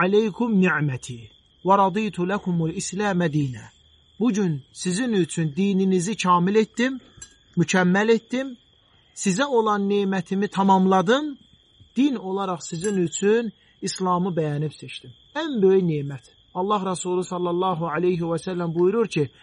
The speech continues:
Allah Taala dünyanı istədiyinə də verir, istəmədiyinə də verir. Sevdiyinə də verir, sevmədiyinə də verir.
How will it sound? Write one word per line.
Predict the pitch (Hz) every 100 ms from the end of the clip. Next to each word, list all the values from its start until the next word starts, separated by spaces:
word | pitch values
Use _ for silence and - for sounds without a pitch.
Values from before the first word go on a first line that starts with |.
| - - 202
Allah | 226 254 214
Taala | 214 208 202 165
dünyanı | 202 208 208 196 202 254 277 - _ _ _ _ 226
istədiyinə | - - 208 190 208 240 214
də | 175 147 _ _ _ _
verir, | 160 214 247 247 208
istəmədiyinə | - 226 185 156 156 143
də | 127
verir. | - - - - _ -
Sevdiyinə | - 277 240 294 311
də | 269
verir, | 277 285 277
sevmədiyinə | 277 240 190 196 165
də | 123
verir. | -